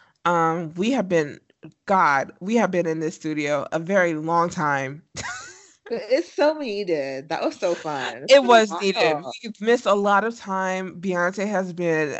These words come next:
Speaker 1: uh, just shaking and moving, doing a lot of things, and we had to talk about it with you guys.
Speaker 2: Yes.
Speaker 1: Um, so, Marisha, if they wanna keep talking to us and they wanna see,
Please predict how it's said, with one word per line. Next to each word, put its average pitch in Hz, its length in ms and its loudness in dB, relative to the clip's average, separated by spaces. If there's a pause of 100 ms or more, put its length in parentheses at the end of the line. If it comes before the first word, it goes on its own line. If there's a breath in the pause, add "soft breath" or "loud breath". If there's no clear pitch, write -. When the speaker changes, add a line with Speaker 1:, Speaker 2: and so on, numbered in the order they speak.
(140)
Speaker 1:
uh, 151 400 0
just 156 500 -6
shaking 180 420 0
and 220 80 -4
moving, 160 680 -2 (160)
doing 170 260 -2
a 175 100 0
lot 160 220 2
of 151 120 -6
things, 160 440 -6
and 196 160 -4
we 247 80 0
had 349 200 4
to 381 80 -6
talk 381 360 -4
about 427 300 4
it 302 100 4
with 208 200 -2
you 190 100 -2
guys. 156 680 0 (280 loud breath)
Speaker 2:
Yes. 135 320 -10
Speaker 1:
Um, 196 640 2 (260)
so, 254 240 2
Marisha, 254 680 0
if 208 180 -6
they 240 440 0
wanna 202 300 -6
keep 180 200 -8
talking 160 360 -6
to 151 180 -10
us 151 280 -6
and 151 120 -10
they 156 140 -4
wanna 160 240 -2
see, 156 500 -2